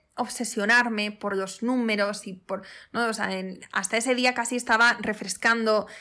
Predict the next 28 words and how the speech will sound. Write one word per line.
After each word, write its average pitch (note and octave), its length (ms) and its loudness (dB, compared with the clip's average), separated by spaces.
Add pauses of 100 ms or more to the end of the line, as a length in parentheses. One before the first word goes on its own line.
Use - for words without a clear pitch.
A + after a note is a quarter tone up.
(200)
eh, G3+ 440 0
Stripe, A3 440 4
los G3+ 160 2
pagos G#3+ 300 6
para G3+ 180 6
ver G#3 80 6
si G#3 120 -2
entraban A3 440 4
y G#3 80 0
si G3+ 160 -6
no G#3 80 -4
entraban A3+ 460 4
de G#3 40 4
la G3+ 100 4
forma A3 220 0
en G#3 60 2
la G#3 80 2
que G#3 100 -6
yo G#3+ 140 2
quería A#3 240 4
que A3+ 80 -6
entrasen, G#3 480 -2
entonces G3+ 300 0
me G#3 100 -2
frustraba B3 600 2
o A3 40 -4
me G3+ 160 -2
preocupaba. C4 680 2